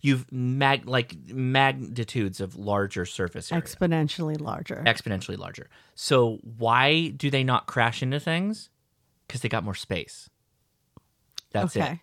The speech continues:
Speaker 1: There's no rhyme or reason to why we don't have more space trash encounters other than we got more space.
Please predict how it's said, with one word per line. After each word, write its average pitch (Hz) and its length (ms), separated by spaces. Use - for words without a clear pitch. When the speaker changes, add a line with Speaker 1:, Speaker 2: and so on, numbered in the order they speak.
Speaker 1:
There's 117 380
no 120 360
rhyme 139 320
or 131 100
reason 98 460
to - 140
why 104 360
we 104 200
don't 101 240
have 104 260
more 95 160
space 98 340
trash 107 300
encounters 107 720
other 117 260
than 101 440
we 107 180
got 104 200
more 101 160
space. - 560